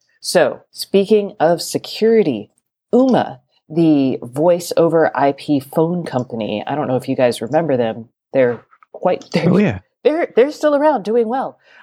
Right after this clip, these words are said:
Speaker 2: They
Speaker 1: Um,
Speaker 2: are.
Speaker 1: I actually, my buddy and your buddy, Kevin, Dave Zatz, noted a couple weeks ago that they had an F C C filing for some smart home stuff. And now it is out. It is a home monitoring service that runs on your Ooma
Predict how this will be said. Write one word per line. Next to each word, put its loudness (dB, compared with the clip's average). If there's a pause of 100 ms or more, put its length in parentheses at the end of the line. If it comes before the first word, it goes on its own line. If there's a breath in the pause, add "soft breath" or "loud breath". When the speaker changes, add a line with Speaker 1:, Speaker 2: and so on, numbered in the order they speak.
(120)
Speaker 2:
They 2
Speaker 1:
Um, 2
Speaker 2:
are. -6 (160)
Speaker 1:
I 2
actually, -2 (440 soft breath)
my 0
buddy 2
and -2
your 0
buddy, 2
Kevin, -4 (240 soft breath)
Dave 2
Zatz, 0
noted 2
a -2
couple -6
weeks -4
ago 2
that -4
they 0
had -2
an -4
F 2
C -6
C -4
filing 0
for 0
some -8
smart -4
home -4
stuff. -6 (560 soft breath)
And 2
now 4
it 2
is 2
out. 0 (220 loud breath)
It 4
is 4
a 4
home -4
monitoring 0
service 0
that -2
runs -2 (140)
on -2
your -2
Ooma -2